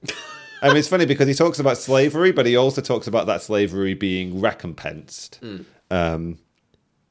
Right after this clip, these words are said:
Speaker 2: as if there is some amount of payment that is given. Again, it feels to me like he's sort of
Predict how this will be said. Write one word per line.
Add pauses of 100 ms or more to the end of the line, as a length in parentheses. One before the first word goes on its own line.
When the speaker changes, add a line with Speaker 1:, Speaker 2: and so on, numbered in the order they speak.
Speaker 2:
as
if
there
is
some
amount
of
payment
that
is
given. (680)
Again,
it
feels
to
me
like
he's
sort
of